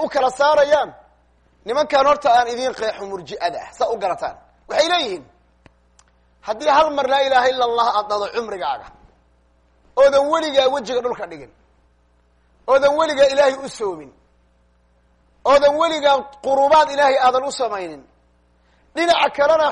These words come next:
xumaan kastoo dhan aad la timaado, adiga iyo Jibriil isku meel baad jannada ka gelaysaan. Waa, waa madhab yaa badan oo cajaa'ib badan.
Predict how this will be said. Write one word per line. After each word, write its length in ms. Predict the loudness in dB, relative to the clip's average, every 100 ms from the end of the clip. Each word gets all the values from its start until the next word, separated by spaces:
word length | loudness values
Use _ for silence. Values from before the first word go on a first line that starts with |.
| 0
xumaan 340 | 0 2 0 -2
kastoo 400 | -6 -2 0 0 2
dhan 140 | 2
aad 160 | 2 2
la 100 | 0
timaado, 440 | -2 -4 -6 -10 -18 _ _ _
adiga 320 | 2 2 -2 -6
iyo 140 | -8
Jibriil 360 | -8 -8 -8 -8
isku 180 | -8 -4
meel 140 | -2
baad 140 | -2 -2
jannada 240 | -4 -6
ka 80 | -8
gelaysaan. 400 | -10 -14 -18 -20 _ _ _ _ _ _ _ _ _ _ _
Waa, 260 | 2 4 4
waa 180 | 2 2
madhab 320 | 4 4 2
yaa 200 | 4 4
badan 260 | 4 0 0
oo 60 |
cajaa'ib 460 | 0 0 -2 -2 -6
badan. 220 | -14 -18